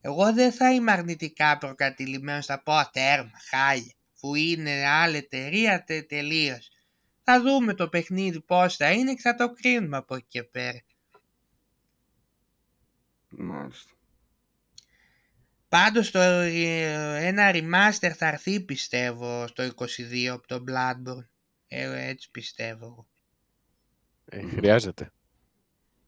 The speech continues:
Speaker 2: Το remaster το θέλουν πολλά παιδιά, ειδικά στο P C.
Speaker 1: Ναι,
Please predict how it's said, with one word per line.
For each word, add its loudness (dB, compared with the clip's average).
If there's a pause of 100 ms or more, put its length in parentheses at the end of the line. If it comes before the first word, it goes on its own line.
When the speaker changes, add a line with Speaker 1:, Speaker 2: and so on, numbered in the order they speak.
(1160)
Speaker 2:
Το 0
remaster 0
το -2
θέλουν -2
πολλά -2
παιδιά, -2
ειδικά -2
στο -4
P -4 (100)
C. -4 (1200)
Speaker 1:
Ναι, -2